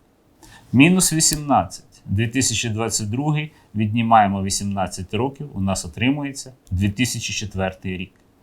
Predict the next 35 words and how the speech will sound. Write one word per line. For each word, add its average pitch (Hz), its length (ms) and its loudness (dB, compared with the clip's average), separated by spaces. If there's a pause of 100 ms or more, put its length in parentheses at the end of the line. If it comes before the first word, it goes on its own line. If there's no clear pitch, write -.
(360)
Дві 120 120 6
тисячі 156 360 2
четвертий 165 580 2
був 135 360 -4
надзвичайно 131 680 2
важливим 127 580 0
в 92 60 0
житті 101 440 0 (520)
України 104 840 0
як 98 440 -2
держави. 123 680 2 (200)
Це - 260 2
рік, 156 200 4
коли 123 260 2
ми 120 120 0
зрозуміли, 113 560 0
що 107 200 -4
таке 92 220 -8
Майдан, 117 680 4
і 110 100 -6
в 107 40 -2
нас 107 260 -4
відбулася 110 640 0 (340)
помаранчева 98 760 2
революція. 92 600 -10 (520)
А 110 460 10
саме 147 280 2
в 127 60 -2
цей 127 240 0
період, 131 580 -2
е, 104 640 0
ми 123 200 4
зрозуміли, 113 760 2
що 104 460 -4
українці, 104 840 -2